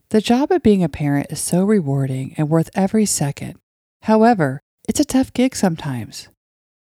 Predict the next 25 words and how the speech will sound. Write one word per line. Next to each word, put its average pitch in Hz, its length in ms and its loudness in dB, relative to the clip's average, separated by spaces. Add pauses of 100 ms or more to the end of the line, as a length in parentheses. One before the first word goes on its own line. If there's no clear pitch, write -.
(240)
We 233 180 4
feel 240 320 4
this 208 180 2
season 160 380 -2
can 151 160 0
be 147 80 0
helpful 147 340 -4
for - 220 -8
anyone, 139 540 -4 (200)
as 185 300 0
everyone 226 440 2
has 170 260 -2
either 147 320 -2
had 185 260 -4
a 254 80 2
parent, 185 560 -2 (480)
been 196 160 2
a 214 140 4
parent, 139 540 -4 (120)
or 160 80 -2
hopes - 440 -4
to 226 100 0
be 190 180 2
one 170 240 0
someday. 139 600 -4